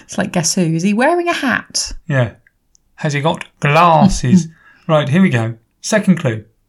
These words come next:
Speaker 2: Nominated for eight Oscars. In
Speaker 1: Mm.
Speaker 2: French, that would be Oscar huit.
Speaker 1: Mm.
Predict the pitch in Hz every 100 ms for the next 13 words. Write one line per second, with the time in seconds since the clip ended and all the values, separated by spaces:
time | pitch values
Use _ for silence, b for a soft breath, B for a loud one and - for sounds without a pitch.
0 | _ _ _ _ _ - 160 202 202 185
1 | 165 165 151 - 127 123 - _ 196 202
2 | 196 - _ - 139 - - 143 160 -
3 | _ _ _ _ - 175 131 131 151 131
4 | - 131 113 120 120 - 147 - 117 110
5 | 147 170 - _ _ - 220 247 180